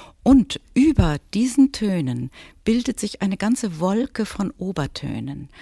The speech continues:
Da kommen wir also in einen ganz mystischen Bereich hinein und der spielt eine große Rolle in der Musiktherapie. Und, ähm, das ist die rezeptive Musiktherapie, die wir heute verwenden. Wir spielen nicht mehr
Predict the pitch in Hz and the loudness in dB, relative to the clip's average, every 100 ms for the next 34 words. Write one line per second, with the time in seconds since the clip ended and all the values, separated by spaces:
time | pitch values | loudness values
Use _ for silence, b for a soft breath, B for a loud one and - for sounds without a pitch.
0 | B B 175 - 208 214 - 180 - 196 | B B -8 0 0 0 -2 -4 -4 -2
1 | 196 190 196 190 - 202 240 - - 202 | -2 -2 -2 -4 0 2 2 -2 -6 -6
2 | - 147 139 - 147 131 120 143 - 151 | -4 -2 -4 -6 -6 -6 -6 -8 -8 -6
3 | 143 139 139 151 160 - 180 - 160 151 | -4 -4 -4 -4 -6 -6 -8 -6 -6 -6
4 | 143 175 165 - 147 156 143 B B B | -10 -10 -10 -8 -8 -8 -12 B B B
5 | - 143 139 135 127 - - 120 135 - | -8 -6 -4 -6 -8 -12 -12 -12 -12 -14
6 | 139 - B B B B - 202 - - | -18 -18 B B B B -2 -2 -4 -8
7 | 170 170 180 175 - - - 190 262 277 | -4 -2 -2 -4 -8 -16 -6 -2 -2 -4
8 | - - - - 208 196 - 170 247 - | -8 -10 -18 -10 -6 -6 -6 -4 -4 -2
9 | 233 - - 160 143 143 143 135 - 143 | -6 -6 -8 -8 -6 -6 -6 -8 -8 -8
10 | 127 - 139 135 139 131 135 143 175 180 | -6 -8 -8 -4 -2 -2 0 -2 -2 -6
11 | - 165 135 117 - - - 156 - 202 | -4 -4 -2 -6 -8 -12 -6 -6 -4 -2
12 | 196 175 165 - 165 | 0 -2 -4 -6 -6